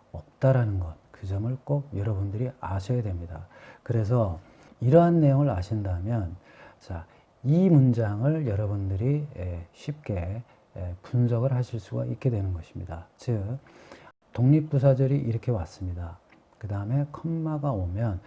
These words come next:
그 다음에 일단 주절이라는 것을 생각을 해야 되는데,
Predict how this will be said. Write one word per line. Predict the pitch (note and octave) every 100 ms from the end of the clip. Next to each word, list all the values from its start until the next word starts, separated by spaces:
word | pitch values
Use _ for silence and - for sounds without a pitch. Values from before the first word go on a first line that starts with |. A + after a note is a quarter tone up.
| - -
그 | - G#2+
다음에 | B2 B2+ D#3+ -
일단 | B2+ B2 - D#3+ E3
주절이라는 | D3 - A#2 D3 D#3 D3+ D3 C#3+
것을 | C3 G#2+ C3+
생각을 | - D3 C#3 A#2+ A#2
해야 | D3 C#3+
되는데, | F#2 F2+ F2+ F2+ G2 E2